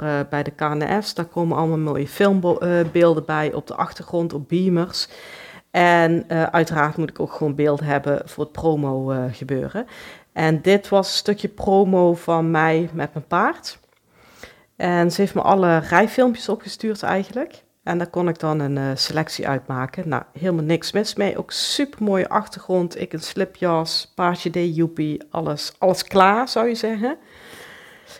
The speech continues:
Ja, en ik loop gewoon weer tegen dat stukje aan, eh, waar ik het over had in die podcast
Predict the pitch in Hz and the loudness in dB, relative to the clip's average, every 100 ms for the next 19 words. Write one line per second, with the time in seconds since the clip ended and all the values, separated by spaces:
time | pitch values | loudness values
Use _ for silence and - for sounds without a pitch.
0 | _ - 160 208 220 233 233 - 233 180 | _ 6 6 6 6 6 6 4 2 6
1 | 247 294 - 233 196 190 - 294 294 - | 4 4 4 4 4 0 -2 -2 -2 -2
2 | - 185 196 214 - - 196 185 185 165 | 2 4 2 0 -6 -6 -2 0 0 0
3 | 165 - _ 170 180 185 190 - 156 208 | -2 -6 _ 2 4 4 0 -4 0 0
4 | 185 175 139 185 233 240 - 202 190 190 | 0 -4 2 6 6 4 -4 -2 -2 -4
5 | - 214 - 202 185 175 - - - | -8 -10 -6 -2 -2 -2 -8 -12 -20